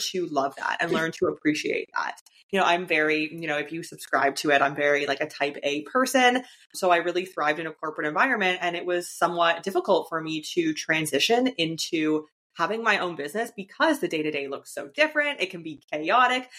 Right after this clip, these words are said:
Some days are a little bit slower, and some days it's like, I need twelve more hours in this day to even think about getting everything done. But it's so interesting because I have learned so much to now appreciate that.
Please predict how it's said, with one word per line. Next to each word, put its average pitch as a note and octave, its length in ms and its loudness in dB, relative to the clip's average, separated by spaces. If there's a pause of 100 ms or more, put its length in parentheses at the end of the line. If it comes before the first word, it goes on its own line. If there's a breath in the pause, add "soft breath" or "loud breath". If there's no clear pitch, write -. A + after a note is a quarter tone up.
(120)
Some A3 140 0
days D4+ 200 4
are C#4 100 4
a C4+ 40 0
little B3 160 -6
bit B3 100 -6
slower, A#3 340 2
and G3+ 160 0
some G3 200 -4
days G#3+ 200 2
it's G3+ 140 -8
like, F#3+ 220 0
I F3+ 160 4
need F#3 300 0
twelve E3 260 0
more E3+ 180 2
hours D3+ 320 2
in D3 160 -6
this D3+ 180 -6
day D3 400 4
to G3+ 120 -4
even D#3+ 320 -4
think D3+ 220 -10
about G3+ 200 0
getting A3+ 260 0
everything B3+ 420 -2
done. B3+ 340 4 (340 soft breath)
But - 280 0
it's G3 200 2
so F#3 160 6
interesting E3 520 -4
because D3+ 440 -4
I D#3+ 140 0
have F3 160 -4 (160)
learned E3 400 2
so D#3 260 2
much D3+ 280 -4
to F3 100 -10
now D3+ 160 0
appreciate A3+ 840 -2
that. D4+ 280 2